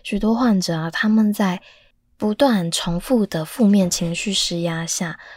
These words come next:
他会变得毫无感受力、毫无知觉，所以只能借由身体上的痛苦去舒缓情绪上的痛苦。像 Nine Inch Nails 的一首歌叫做《Hurt》，它的歌词里写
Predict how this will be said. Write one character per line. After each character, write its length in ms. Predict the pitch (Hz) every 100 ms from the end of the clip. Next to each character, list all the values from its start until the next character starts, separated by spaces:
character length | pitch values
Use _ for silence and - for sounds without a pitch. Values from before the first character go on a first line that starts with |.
| - _
他 160 | - 311
会 160 | 359
变 200 | 349 294
得 80 | 208
毫 280 | 170 - 170
无 220 | 165 165
感 160 | 165 151
受 340 | - - 180 160
力、 280 | 170 165 - _ _
毫 240 | - 175
无 160 | 175 190
知 280 | - 175
觉， 220 | 180 - - - _ -
所 160 | 302
以 80 | 277
只 160 | - 180
能 180 | 165
借 200 | 165 226
由 120 | 196 170
身 220 | 185 202
体 140 | 196
上 120 | 175
的 100 | 175
痛 280 | 165 185 170
苦 160 | - -
去 140 | -
舒 280 | 226 - 226
缓 220 | 226 180
情 220 | 156 156 156
绪 140 | 175
上 260 | 170 175 156
的 80 |
痛 220 | - 175 -
苦。 220 | - - - _ _ - - -
像 380 | - 302 254 214
Nine 240 | 220 214
Inch 360 | - 214 214 -
Nails 440 | 202 190 175 - -
的 320 | 190 175 - -
一 80 |
首 220 | 214 - 170
歌 220 | 196 202
叫 160 | 202
做 160 | 180 175
《Hurt》， 320 | - 202 - - - - - - - _
它 160 | - 247
的 80 | 214
歌 200 | - 254
词 260 | - 202
里 120 | 185 190
写 160 | -